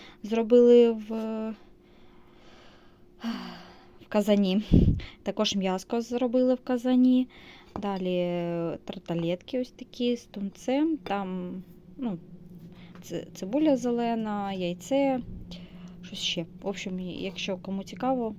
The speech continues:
рецепт напишу. І кукурузний салатик. Ось така у нас буде вечеря святкова на моє день народження. Друзі, хочемо оцей парничок перенести ось сюди, бо тут,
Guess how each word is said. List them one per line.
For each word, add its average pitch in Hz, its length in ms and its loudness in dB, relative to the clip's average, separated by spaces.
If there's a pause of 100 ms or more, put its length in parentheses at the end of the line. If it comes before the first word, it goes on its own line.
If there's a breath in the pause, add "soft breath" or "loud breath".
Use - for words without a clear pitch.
рецепт 196 340 -8
напишу. 180 480 -8 (880 loud breath)
І 240 500 0
кукурузний 180 520 -6
салатик. 160 640 -12 (480 loud breath)
Ось 220 160 -10
така 180 340 -10 (180)
у 180 80 -8
нас 170 180 -8
буде - 260 -12 (320)
вечеря 214 440 -8 (520 loud breath)
святкова 214 640 0 (100)
на 185 120 -6
моє 185 340 -4 (200)
день 180 260 -6
народження. 160 520 -10 (360)
Друзі, 202 260 -6
хочемо 196 720 0
оцей 196 340 -4
парничок - 840 -4 (600 loud breath)
перенести 208 840 -2 (200)
ось 226 200 2
сюди, 190 540 -4 (920 loud breath)
бо 202 180 -2
тут, - 380 2